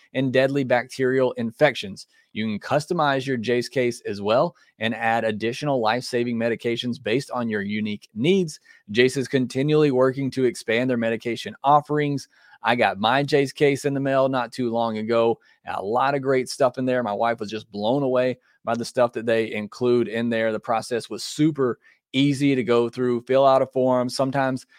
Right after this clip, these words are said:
you may have to talk to one of their specialists, but I didn't have to, was not the case for me. They sent me my Jace Case.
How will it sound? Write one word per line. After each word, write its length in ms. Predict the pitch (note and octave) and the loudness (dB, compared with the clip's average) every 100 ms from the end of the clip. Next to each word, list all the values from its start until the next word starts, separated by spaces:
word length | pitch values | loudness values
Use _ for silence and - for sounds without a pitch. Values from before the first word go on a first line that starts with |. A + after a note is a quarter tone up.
| _ | _
you 100 | B2+ | -2
may 200 | C3 B2+ | 0 0
have 160 | C3 B2+ | 0 -2
to 80 | |
talk 260 | B2 B2 B2 | 0 2 2
to 100 | B2 | -2
one 160 | B2 B2 | -2 0
of 60 | |
their 140 | A#2+ A#2 | 0 -2
specialists, 680 | - B2 A#2 A#2+ A#2+ A#2 - | 0 0 0 -2 -4 -4 -2
but 240 | A#2 A2 - - _ | 2 2 0 -20 _
I 100 | B2 | 0
didn't 160 | C#3 C3 | 2 2
have 220 | B2+ A#2+ | 0 -2
to, 260 | - C3 B2 | 0 0 2
was 220 | B2 C3 | 0 0
not 160 | C3 A#2+ | 0 -2
the 80 | |
case 260 | A2+ B2 A#2+ | -2 -2 -2
for 100 | A2+ | -4
me. 280 | B2 G3+ G#3 _ - | -2 -2 -4 _ -16
They 80 | - | -4
sent 200 | - B3 | 2 4
me 80 | D3+ | 4
my 140 | C3+ | 0
Jace 260 | A#2 B2 - | 0 -2 0
Case. 320 | C3 A#2+ | 0 0